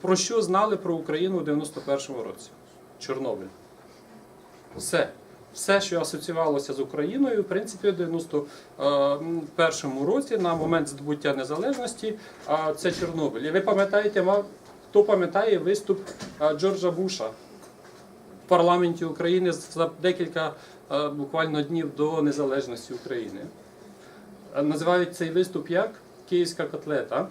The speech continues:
Чому? Тому що в ній Джордж Буш закликав до чого? Щоб українці не проголошували незалежність.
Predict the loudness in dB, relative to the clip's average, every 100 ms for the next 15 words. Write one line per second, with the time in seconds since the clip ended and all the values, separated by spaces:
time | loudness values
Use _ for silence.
0 | -10 -12 -6 -4 -4 -8 -20 -20 -20 -20
1 | -20 -20 -4 -2 0 0 2 0 -2 2
2 | 4 4 2 -4 -2 0 -2 -2 2 0
3 | 0 -2 0 0 -2 -6 -18 -12 -10 -8
4 | -2 -2 0 -2 -2 0 2 2 2 0
5 | -2 -4 -6 -6 -6 -6 -12 -18 -20